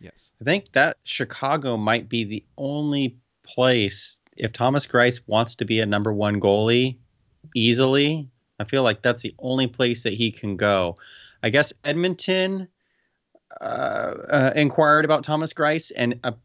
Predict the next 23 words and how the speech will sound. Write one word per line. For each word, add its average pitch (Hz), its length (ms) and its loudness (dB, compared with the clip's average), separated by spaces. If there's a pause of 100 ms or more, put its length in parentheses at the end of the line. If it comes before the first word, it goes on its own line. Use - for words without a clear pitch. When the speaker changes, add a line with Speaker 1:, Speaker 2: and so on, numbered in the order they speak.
(440)
Speaker 2:
the, 117 220 -6
the, 117 260 -6
the 117 200 -2
report 156 540 2
was 139 200 2
his 123 160 0 (120)
asking 131 440 -2
price 110 360 -2 (180)
is 107 180 -6 (140)
outrageous. 110 1200 -2 (720)
So 113 380 0 (140)
if 120 280 2 (160)
he's 170 360 -4 (120)
outrageous 139 800 -2
for - 320 -10 (100)
Edmonton, 233 760 0 (400)
I 117 120 -2
can't 156 320 -2
imagine 120 800 -2
that 101 400 -2 (880)
he's 131 340 -4
going 127 240 -2
to 110 140 -2